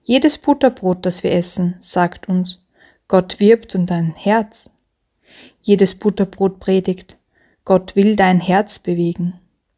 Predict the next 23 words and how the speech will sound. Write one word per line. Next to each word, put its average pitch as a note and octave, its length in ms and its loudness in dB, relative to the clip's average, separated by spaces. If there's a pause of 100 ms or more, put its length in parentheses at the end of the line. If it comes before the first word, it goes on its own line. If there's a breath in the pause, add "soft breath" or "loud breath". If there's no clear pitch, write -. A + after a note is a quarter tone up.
(920 soft breath)
Dass C4 220 0
wir C4 80 2
doch A3 260 2
diese A3 300 -4
Butterbrotpredigt F#3 1400 -4
hören G#3 300 4
wollten, F3 640 -4 (580 soft breath)
dann F#3+ 280 4
wäre G3 220 6
jede F#3+ 360 4
Mahlzeit G3+ 840 0
ein F3 120 -2
kleines F3+ 480 -2
Fest. - 480 -4 (1800 loud breath)
Aber G#3+ 180 4
nun A#3+ 340 4
haben G#3+ 240 4
wir G#3 120 4
so C4 240 2
harte, G3+ 580 0
so A3+ 220 -4
taube A3+ 400 0
Herzen, G#3+ 760 -2